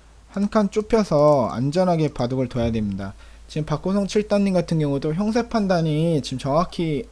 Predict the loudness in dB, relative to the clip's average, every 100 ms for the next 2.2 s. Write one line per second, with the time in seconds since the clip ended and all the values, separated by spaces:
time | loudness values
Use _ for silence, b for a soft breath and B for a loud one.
0 | -8 -4 0 2 2 -2 -4 -4 -4 -2
1 | -4 -6 -8 b b b b b -6 -4
2 | -4 -4